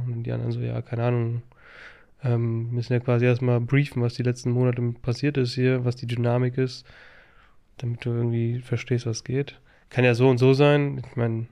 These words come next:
je nachdem, deswegen hab ich grad eben gesagt, je nachdem, wie so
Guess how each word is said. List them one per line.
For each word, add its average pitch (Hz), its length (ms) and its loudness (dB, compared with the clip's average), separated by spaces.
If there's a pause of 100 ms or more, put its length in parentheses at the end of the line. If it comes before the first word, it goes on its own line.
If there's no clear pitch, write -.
(560)
je 123 80 -2
nachdem, 120 300 -2
deswegen 113 340 -4
hab 113 100 -2
ich - 80 -14
grad 117 140 -6
eben 117 120 0
gesagt, 113 340 -2
je 113 100 -2
nachdem, 113 380 -6
wie 117 280 0 (960)
so 110 500 0